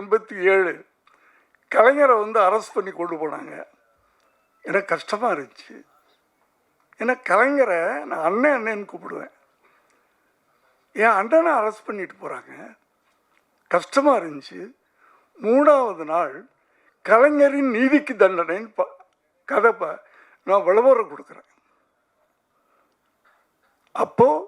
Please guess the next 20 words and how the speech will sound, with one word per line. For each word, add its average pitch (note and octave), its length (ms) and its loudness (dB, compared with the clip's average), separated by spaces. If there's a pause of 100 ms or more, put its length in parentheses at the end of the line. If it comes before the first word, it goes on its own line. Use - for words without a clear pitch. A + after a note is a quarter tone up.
(540)
அவர் E3+ 220 -4 (100)
எதிர்க்கட்சி A3 500 -8
தலைவரா D3 420 -8
இருந்தார். - 340 -18 (1120)
எம் F3 280 -6
ஜி G3 140 -2
ஆர்ன்ற G3+ 300 -2 (100)
ஒரு - 100 -14 (160)
பவர், E3+ 300 0 (1500)
பவர்ஃபுல் C#4+ 600 2
பவர் F#3 360 -2 (240)
ஆண்டுகிட்டு F3 400 -8
இருக்கு. - 200 -20 (1300)
கலைஞரின் C4+ 720 2
நீதிக்கு A3 320 -12
தண்டனைன்னு E3+ 640 -8 (1500)
தந்தியில A3 400 0 (100)
நீங்களாம் F3 440 -2 (260)
அந்த E3 160 -4 (240)
ஜெனரேஷன் F#3 560 -4